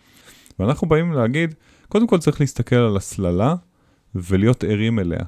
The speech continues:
ויותר ערים אליה גם לדורות הבאים. האם אנחנו מסלילים את הילדים שלנו? האם אנחנו, אה, מקשיבים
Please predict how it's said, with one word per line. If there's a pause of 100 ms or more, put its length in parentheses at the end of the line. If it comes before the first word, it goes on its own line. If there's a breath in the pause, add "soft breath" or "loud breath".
(920)
ויותר
ערים
אליה
גם
לדורות
הבאים. (400)
האם
אנחנו
מסלילים
את
הילדים
שלנו?
האם
אנחנו, (480 soft breath)
אה,
מקשיבים